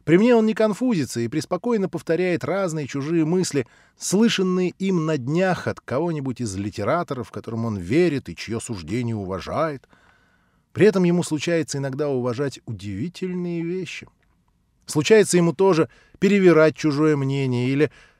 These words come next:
вставлять его не туда, куда следует, так что выходит бурда. Я сижу молча. Слушаю и дивлюсь разнообразию и прихотливости страстей человеческих. Но вот человек, думаю я про себя.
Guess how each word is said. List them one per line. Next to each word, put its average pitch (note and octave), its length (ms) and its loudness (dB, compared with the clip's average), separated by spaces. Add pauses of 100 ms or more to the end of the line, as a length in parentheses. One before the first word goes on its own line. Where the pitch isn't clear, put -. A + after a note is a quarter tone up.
вставлять D#3 600 2
его C3+ 160 0
не C3+ 120 0
туда, C3+ 340 0
куда A2+ 240 -4
следует, A2 580 -2
так - 140 -8
что G2 200 -10
выходит G#2+ 460 -6
бурда. A2 560 -4 (880)
Я C#3 160 -2
сижу B2 260 -2
молча. C3 400 -4 (580)
Слушаю G3 520 0
и - 20 0
дивлюсь F3+ 440 -2
разнообразию D3+ 760 -2
и - 20 -4
прихотливости C3 720 -4
страстей A#2 600 -6
человеческих. G#2 920 -8 (920)
Но A#2+ 140 -4
вот F#3 240 -2
человек, D3 640 -4
думаю F#2 360 -10
я E2 120 -8
про E2 120 -16
себя. D2+ 360 -14